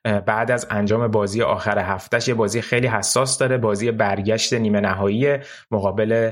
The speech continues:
یوونتوس تو کوپا ایتالیا که بازی رفت و توی فلورانس دو یک شکست، اه، یکی شکست خوردن. حالا باید ببینیم که توی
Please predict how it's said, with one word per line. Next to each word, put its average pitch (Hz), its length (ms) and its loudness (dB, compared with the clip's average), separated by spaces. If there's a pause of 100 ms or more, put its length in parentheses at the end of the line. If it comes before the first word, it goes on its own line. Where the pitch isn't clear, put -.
(140)
یوونتوس 104 460 0
تو 113 80 0
کوپا - 240 0
ایتالیا 101 340 0
که 123 100 -4
بازی 107 280 0
رفت 113 240 -2
و - 20 0
توی 110 160 0
فلورانس 104 460 0
دو 104 140 0
یک 107 160 0
شکست، 123 520 -2
اه، 113 120 2
یکی 107 340 0
شکست 131 420 0
خوردن. 131 200 0
حالا 107 180 0
باید 107 180 0
ببینیم 113 300 0
که 113 100 -2
توی 110 280 0